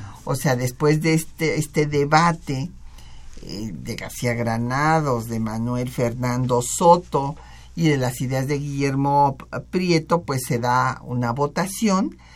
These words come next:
en la que por sesenta y nueve votos contra quince gana la idea de dejar la libertad de enseñanza.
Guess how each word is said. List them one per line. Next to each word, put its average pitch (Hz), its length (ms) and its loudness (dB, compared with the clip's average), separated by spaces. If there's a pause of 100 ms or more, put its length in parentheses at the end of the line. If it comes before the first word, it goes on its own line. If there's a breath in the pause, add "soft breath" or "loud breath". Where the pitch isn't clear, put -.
(240 loud breath)
en 151 240 2
la 127 220 2
que 131 180 -2
por 127 260 0
sesenta 120 680 -2
y 127 80 0
nueve 160 440 2
votos 196 580 -2 (440 soft breath)
contra 156 600 4
quince 190 760 -2 (500 soft breath)
gana 156 800 4
la 123 440 0
idea 135 460 -2
de 123 160 0
dejar 127 520 -2
la 131 320 0
libertad 117 760 0
de 127 320 -2
enseñanza. 110 1000 -4